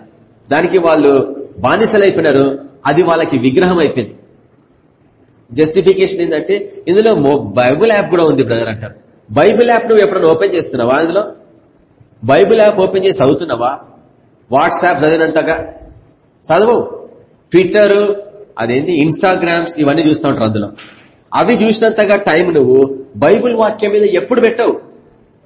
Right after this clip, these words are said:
అప్పుడు అది మొబైల్ ఫోన్ కానీ, టాబ్లెట్స్ కానీ,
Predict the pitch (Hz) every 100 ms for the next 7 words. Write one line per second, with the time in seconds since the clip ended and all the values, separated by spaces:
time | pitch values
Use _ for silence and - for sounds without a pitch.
0 | - - 208 214 175 156 170 180 185 -
1 | 151 165 226 226 202 196 135 139 147 143
2 | 147 143 135 156 175 170 - - 110 113
3 | 143